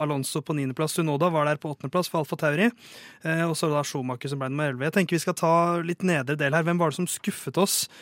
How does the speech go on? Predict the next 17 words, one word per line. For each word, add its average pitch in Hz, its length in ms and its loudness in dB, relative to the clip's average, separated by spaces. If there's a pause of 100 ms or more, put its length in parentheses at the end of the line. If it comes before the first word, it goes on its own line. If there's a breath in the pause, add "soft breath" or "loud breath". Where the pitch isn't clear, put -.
(260 loud breath)
Og 160 80 -4
da 160 320 4
har 175 160 0
jeg 165 400 4
lyst 156 220 0
til 160 160 0
å, - 40 -12
vi 160 140 2
har 156 160 4
pratet 156 240 -2
om 170 80 0
Red 139 140 -2
Bull. 196 140 0 (500 soft breath)
Eh, 165 100 -2
de 156 100 -2
skuffet 151 300 -2
seg 151 100 -2